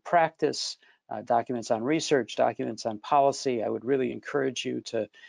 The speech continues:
um, pick those up on the web. I know that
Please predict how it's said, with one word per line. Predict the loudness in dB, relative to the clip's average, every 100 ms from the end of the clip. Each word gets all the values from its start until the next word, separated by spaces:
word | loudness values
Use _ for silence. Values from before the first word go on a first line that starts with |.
| -20 _
um, | -10 -8 -10 -12 _ _ -20 _ _ -12 -12 -18 -20 _ _ _ -20 _ _ _ _ _ _
pick | -2 0
those | 2 2 4
up | 4 2
on | 2 4
the | 4
web. | 6 6 6 2 -12 -10
I | -6
know | -2 0
that | 2 0